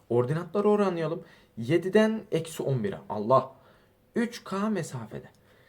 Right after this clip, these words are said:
Yediden eksi on bire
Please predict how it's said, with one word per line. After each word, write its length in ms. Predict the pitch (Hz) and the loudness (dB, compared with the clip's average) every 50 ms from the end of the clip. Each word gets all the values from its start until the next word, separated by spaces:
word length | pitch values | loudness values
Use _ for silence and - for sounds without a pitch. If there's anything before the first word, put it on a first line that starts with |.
| _ _ _ _ _ _ _ _ _ _ _ _ _ _ _ _ _ _ _ _ - | _ _ _ _ _ _ _ _ _ _ _ _ _ _ _ _ _ _ _ _ -12
Yediden 680 | - 110 123 170 202 202 202 208 220 226 226 233 240 - - - - _ _ _ | -6 0 4 6 6 6 6 6 6 6 4 2 -2 -8 -18 -20 -20 _ _ _
eksi 340 | - 180 185 - - - 175 | -2 -2 -2 -2 -6 -4 -2
on 220 | 147 151 143 131 117 | -2 -2 -2 -4 -4
bire 140 | 113 - | -6 -10